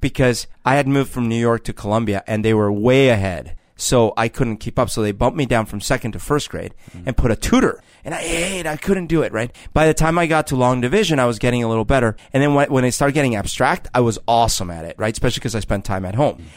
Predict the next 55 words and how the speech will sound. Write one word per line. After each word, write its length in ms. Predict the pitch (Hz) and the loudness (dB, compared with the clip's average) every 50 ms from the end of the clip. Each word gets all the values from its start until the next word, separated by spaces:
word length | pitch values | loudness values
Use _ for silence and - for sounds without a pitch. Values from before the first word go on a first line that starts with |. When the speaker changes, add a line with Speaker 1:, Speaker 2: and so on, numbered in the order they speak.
| - - | -4 0
Speaker 1:
And 120 | 143 147 | 2 2
then 100 | 180 185 165 | 4 4 2
I 100 | 147 143 | 2 2
paid 200 | - 175 202 240 | 4 4 4 4
attention 320 | 233 - 220 214 - 185 | 4 2 2 0 0 -2
to 60 | 151 | -4
class 240 | - - 139 131 120 | -2 0 0 0 0
so 80 | - 127 | 0 -2
I 40 | 127 | 0
could 140 | - 196 | 0 0
memorize 540 | 180 143 123 123 131 131 127 127 135 135 117 | 2 4 2 4 4 4 4 4 2 2 0
really 240 | 120 135 139 139 143 | 0 2 2 4 4
easy. 300 | 143 147 143 156 180 208 - - - - - | 2 2 0 -2 -4 -6 -8 -14 -20 -20 -8
So 160 | - - 160 | -2 0 2
I 80 | 143 139 | 4 4
normally 320 | 143 175 190 190 180 160 | 4 4 2 2 2 2
got 220 | 123 139 127 120 117 | 2 2 0 0 0
good 180 | 123 117 110 | -2 -4 0
grades 240 | 110 117 110 107 101 | 0 0 0 0 -2
on 80 | 104 98 | -4 -8
the 60 | 98 | -6
tests. 320 | - 127 - - - - - - - _ - - | -6 -6 -6 -6 -10 -12 -14 -16 -20 _ -4 0
And 240 | 147 143 139 139 135 - - _ _ - | 2 4 4 2 0 -2 -12 _ _ 0
in 160 | 143 139 135 - | 0 0 2 4
earlier 500 | 151 147 165 185 185 170 165 143 127 120 | 4 4 4 4 4 4 4 4 4 4
years, 520 | 117 107 110 107 107 104 104 101 - - - - - | 4 4 2 2 2 2 0 -2 -4 -8 -10 -6 -2
A, 280 | 131 127 123 117 110 110 | 0 2 2 2 2 0
they 140 | 101 104 110 | 0 0 0
don't 160 | 117 123 127 | 0 0 0
give 80 | 147 147 | 0 0
you 60 | 147 | 0
as 80 | 123 - | 2 2
much 180 | 127 123 - | 0 0 2
homework, 300 | - 123 131 131 - - | 0 0 0 -2 -4 -6
and 180 | - 113 110 101 | -6 -6 -4 -2
B, 240 | 117 110 107 107 104 | 0 0 0 0 0
my 160 | 104 98 95 | 0 -2 -2
dad 240 | 92 104 95 98 101 | -2 0 -2 0 -2
made 200 | 104 101 104 95 | -2 -2 -2 -4
me 80 | 92 90 | -4 -8
do 200 | - - 87 90 | -6 -6 -4 -4
'em 120 | 101 107 | -2 -2
anyways, 340 | 98 107 123 139 151 156 - | -2 0 0 0 0 -2 -4
right? 160 | 139 151 - - - - - - - - | -6 -8 -8 -10 -16 -18 -20 -12 -4 0
But 100 | 131 135 | 2 2
as 120 | 131 117 127 | 2 2 0
I 40 | |
started 240 | 117 - - 135 131 127 | 0 0 0 0 0 2
getting 160 | 135 135 131 | 0 0 0
to 120 | - - 101 | -2 -6 -6
sixth 500 | - - - 117 107 - - - - - | -6 -4 -4 -4 -4 -4 -6 -10 -8 -4
grade, 320 | - 151 151 165 175 - - - _ _ _ _ _ _ - | -2 0 0 0 -2 -6 -12 -16 _ _ _ _ _ _ -4
where 160 | - 117 113 | 0 2 2
I 100 | 107 110 | 2 2
could 320 | 107 - - 104 101 92 | 0 0 -2 -2 -2 -2